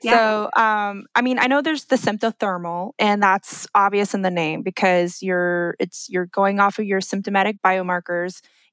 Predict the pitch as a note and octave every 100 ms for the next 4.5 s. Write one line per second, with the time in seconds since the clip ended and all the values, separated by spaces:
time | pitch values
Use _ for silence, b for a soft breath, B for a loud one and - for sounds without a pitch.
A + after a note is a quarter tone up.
0 | - F#3+ F#3 F3+ F3+ F3+ F3+ F3+ - _
1 | _ _ - _ - G3 G3 F#3 F3+ F3
2 | - F#3 F#3 F#3+ G3+ G#3 G3+ G3 G3 F#3
3 | F#3+ F#3 F3+ F3 - G3+ G3+ F#3+ F3+ G3+
4 | F3+ - F3+ E3